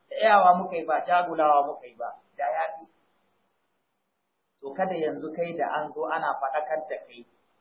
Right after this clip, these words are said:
sannan ka zo kai ma ka ce za ka yi jagulan, ka zo bayan ka zo ka ce kai ma irin namu za ka yi, kaga ka ɓata mana sha'ani. Ya kamata ku yanzu ku dawo ku zamanto hafizai,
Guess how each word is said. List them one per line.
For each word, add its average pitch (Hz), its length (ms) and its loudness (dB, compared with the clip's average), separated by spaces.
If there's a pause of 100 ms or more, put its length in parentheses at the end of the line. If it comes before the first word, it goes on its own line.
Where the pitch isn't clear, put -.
(100)
sannan 156 460 -4
ka 143 140 -4
zo 147 160 -6
kai 151 180 -6
ma 160 180 0
ka 156 120 -6
ce 143 180 -8
za 151 180 -2
ka 143 100 -8
yi 139 100 -8
jagulan, 135 500 -2 (360)
ka 165 120 2
zo 202 260 4
bayan 196 520 6
ka 160 140 -2
zo 175 180 -4
ka 160 100 -6
ce 160 180 -10
kai 160 160 -6
ma 160 140 0
irin 160 280 -6
namu 143 280 -4
za 135 160 -6
ka 131 100 -14
yi, 127 80 -16
kaga 170 300 -6
ka 170 160 -2
ɓata 160 360 -4
mana 120 180 -12
sha'ani. - 300 -18 (560)
Ya 151 120 -14
kamata 127 460 -10
ku 180 340 -12
yanzu 139 300 -8
ku 131 140 -20
dawo 127 380 -2
ku - 100 -18
zamanto 127 520 -8
hafizai, 120 640 -10